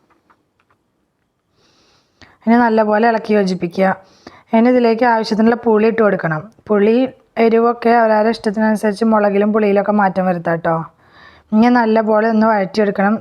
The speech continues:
ഇതുപോലെ ചെറിയ ബ്രൗൺ കളർ ആവുന്നത് വരെ, ഉള്ളിയൊക്കെ ഒരു ബ്രൗൺ കളർ ആവുന്നത് വരെ നമുക്ക് വഴറ്റിയെടുക്കണം. ഒരു മിക്സിയുടെ ജാർ എടുക്കുക. അതിലേക്ക് ഒന്നര ബൗൾ തേങ്ങ ഇട്ട് കൊടുത്തിട്ടുണ്ട്.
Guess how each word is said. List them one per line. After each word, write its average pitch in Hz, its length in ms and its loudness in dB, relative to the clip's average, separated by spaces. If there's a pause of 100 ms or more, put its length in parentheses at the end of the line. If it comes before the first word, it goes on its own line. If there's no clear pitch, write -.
ഇതുപോലെ 196 440 2 (640)
ചെറിയ 226 280 2
ബ്രൗൺ 220 300 0
കളർ 196 240 0
ആവുന്നത് 190 380 -2
വരെ, 175 120 0 (200)
ഉള്ളിയൊക്കെ 214 340 0
ഒരു 220 100 2
ബ്രൗൺ 202 240 0
കളർ 190 240 0
ആവുന്നത് 180 380 -2
വരെ 165 180 -2 (300)
നമുക്ക് 185 260 -6
വഴറ്റിയെടുക്കണം. 180 640 -4 (3000)
ഒരു 240 180 2
മിക്സിയുടെ 247 500 0
ജാർ 226 260 2
എടുക്കുക. 220 280 0 (140)
അതിലേക്ക് 220 360 0 (120)
ഒന്നര 220 360 2
ബൗൾ 233 200 0 (120)
തേങ്ങ 226 380 2
ഇട്ട് 233 100 -4
കൊടുത്തിട്ടുണ്ട്. 208 560 0